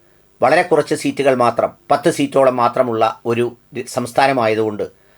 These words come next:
അവിടെ തിരിച്ചു വന്നാൽ പോലും അതൊരു നിർണായകമായ സ്വാധീനം ചെലുത്തുന്ന സ്ഥലമാകില്ല. പക്ഷേ കേവല ഭൂരിപക്ഷമെന്നോ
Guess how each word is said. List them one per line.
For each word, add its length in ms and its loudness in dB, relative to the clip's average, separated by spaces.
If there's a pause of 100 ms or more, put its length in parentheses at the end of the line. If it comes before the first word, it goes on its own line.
(280)
അവിടെ 300 2 (540)
തിരിച്ചു 340 2
വന്നാൽ 320 2
പോലും 220 -4 (300)
അതൊരു 340 0 (280)
നിർണായകമായ 760 4 (460)
സ്വാധീനം 500 2
ചെലുത്തുന്ന 400 -2
സ്ഥലമാകില്ല. 540 0 (640)
പക്ഷേ 260 0 (500)
കേവല 260 4 (100)
ഭൂരിപക്ഷമെന്നോ 640 0